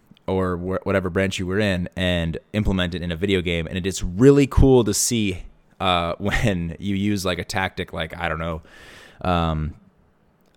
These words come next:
a bou-, a bounding tactic or, or, uh, how you entered and cleared a room in real life, and you did that in a game and it worked, and you used a certain technique that you did in real life and it worked, and you're like, "Wow, that's, I mean, that's,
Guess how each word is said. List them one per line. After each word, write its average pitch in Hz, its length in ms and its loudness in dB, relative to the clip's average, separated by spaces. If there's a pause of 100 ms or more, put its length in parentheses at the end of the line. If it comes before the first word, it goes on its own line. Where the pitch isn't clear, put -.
a - 160 -6
bou-, 95 340 2
a 95 80 2
bounding 92 480 2
tactic 85 480 -4
or, 82 200 -6
or, 82 380 -6 (140)
uh, 78 360 -4 (400)
how 90 280 0
you 87 180 -2
entered 98 260 2
and 92 100 -2
cleared 95 220 0
a 90 40 -2
room 90 200 0
in 85 100 -2
real 85 140 0
life, 92 180 2
and 92 100 -4
you 87 60 -2
did 87 200 0
that 85 140 -2
in 85 80 -8
a 82 40 -6
game 87 260 0
and 82 80 -2
it 80 80 -6
worked, 87 480 -4 (160)
and 85 120 -4
you 85 80 -2
used 87 240 -4
a 87 40 -10
certain 92 240 -4
technique 90 320 -4
that 82 100 -4
you 87 140 -6
did 87 120 -2
in 85 60 -6
real 82 140 -4
life 85 320 -4
and 85 100 -6
it 78 80 -8
worked, 87 400 -4
and 85 60 -8
you're 82 100 -6
like, 82 140 -6
"Wow, 90 180 0
that's, - 460 -6
I 87 40 -8
mean, 82 100 -4
that's, 82 220 -6